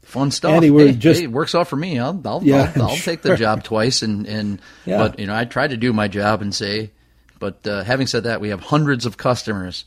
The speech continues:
Speaker 1: that it worked out the way it should have, meaning that the,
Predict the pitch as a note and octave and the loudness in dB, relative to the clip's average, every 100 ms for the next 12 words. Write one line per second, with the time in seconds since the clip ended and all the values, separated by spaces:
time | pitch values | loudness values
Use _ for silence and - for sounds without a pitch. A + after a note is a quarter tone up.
0 | - G2 G2 A#2 - A#2 A2+ A#2 D3+ D#3 | -10 -8 -4 -4 -2 -2 0 0 0 0
1 | - A#3 A#2+ E3 - _ _ _ _ _ | 4 4 4 0 -8 _ _ _ _ _
2 | _ _ G#2 A2 A2+ A2 G#2 G#2 G2 G2 | _ _ -8 -6 -6 -8 -12 -12 -10 -12
3 | _ _ G#2 F#2 F2+ | _ _ -12 -12 -14